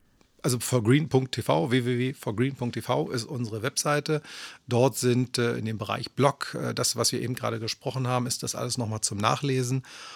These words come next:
Und dort sind auch die Kontaktdaten, äh, aufgelistet, wie ihr mich erreichen könnt. Und wenn jemand sagt, „Mensch, ähm, ich will das gar nicht so alles selber ausprobieren, ich brauche da mal ein bisschen Anleitung“,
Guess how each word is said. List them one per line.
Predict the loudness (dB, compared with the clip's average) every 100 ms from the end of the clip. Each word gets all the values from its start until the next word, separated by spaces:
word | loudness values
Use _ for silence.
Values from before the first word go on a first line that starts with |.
| -16 -4
Und | 2 2 2
dort | 0 -2
sind | -4 -6
auch | -10
die | -12
Kontaktdaten, | -10 -8 -4 -6 -4 -4 -2 -4 -4 -6 -4
äh, | -6 -6 -6 -8
aufgelistet, | -6 -6 -4 -2 -2 -4 -8 -8
wie | -8
ihr | -6 -4
mich | -4 -6
erreichen | -4 0 0 -2
könnt. | -8 -8 -10 -14 -20 -20 -6
Und | 0
wenn | 4
jemand | 4 4
sagt, | 2 0
„Mensch, | 0 2 2 0
ähm, | -2
ich | -4 -4
will |
das | -2 -2
gar | -2
nicht | -2
so | -4 -4
alles | -4 -2
selber | -2 -2
ausprobieren, | 0 -4 -4 -6 -4 -6
ich | -6
brauche | -4 -4
da | -2
mal | -4
ein |
bisschen | -4 -6
Anleitung“, | -4 0 0 0 -4